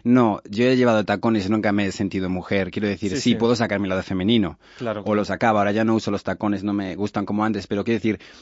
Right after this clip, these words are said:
Speaker 1: que no tiene nada que ver, son cosas muy distintas.
Speaker 2: Ujú.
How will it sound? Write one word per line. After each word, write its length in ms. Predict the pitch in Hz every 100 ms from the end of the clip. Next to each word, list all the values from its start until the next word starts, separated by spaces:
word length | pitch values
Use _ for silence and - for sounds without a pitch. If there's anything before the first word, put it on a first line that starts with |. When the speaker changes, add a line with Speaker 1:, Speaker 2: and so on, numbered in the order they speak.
| - -
Speaker 1:
que 120 | 117
no 120 | 123
tiene 160 | 135 123
nada 200 | 104 92
que 140 | 95
ver, 160 | 90 87
son 120 | 104
cosas 240 | 107 104
muy 140 | 101 90
distintas. 680 | 85 - 87 78 78 82
Speaker 2:
Ujú. 100 | 110